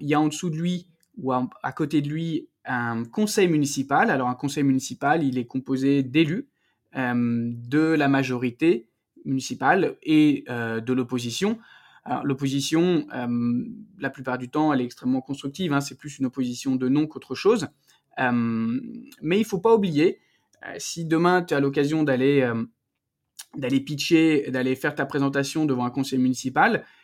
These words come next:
que tu peux te retrouver face, euh, à des gens qui, par principe, vont s'opposer à tout projet,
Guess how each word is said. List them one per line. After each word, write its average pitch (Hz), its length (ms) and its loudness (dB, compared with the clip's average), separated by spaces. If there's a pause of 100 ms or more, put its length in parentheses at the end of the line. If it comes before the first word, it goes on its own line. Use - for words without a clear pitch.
(200)
que 170 120 0
tu 147 260 -6
peux 226 220 2
te - 80 -10
retrouver 156 580 2
face, - 560 -2 (100)
euh, 117 640 -2
à 131 140 -2
des 135 140 2
gens 160 260 0
qui, - 280 -10 (100)
par - 240 0
principe, 156 540 -4 (320)
vont 156 220 -2
s'opposer 170 720 0 (460)
à 127 120 0
tout 180 220 -4
projet, 156 720 2